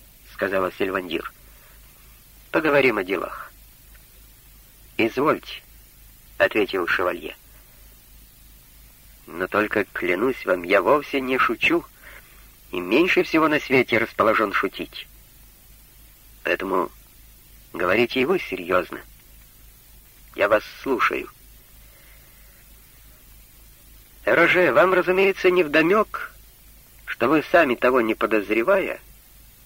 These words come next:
составили мое счастье», продолжала Сильвандир. «Я встретила Мехмед Резабега, понравилась ему,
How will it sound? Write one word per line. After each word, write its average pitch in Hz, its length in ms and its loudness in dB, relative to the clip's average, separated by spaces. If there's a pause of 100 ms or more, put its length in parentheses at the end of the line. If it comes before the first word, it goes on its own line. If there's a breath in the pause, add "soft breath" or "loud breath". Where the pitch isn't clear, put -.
составили 156 480 2
мое 143 300 4
счастье», - 680 -4 (600)
продолжала 101 500 0
Сильвандир. 107 580 -4 (1500)
«Я 90 120 -4
встретила 135 560 2
Мехмед 113 480 0
Резабега, 127 640 -4 (800)
понравилась 147 640 0
ему, - 180 -16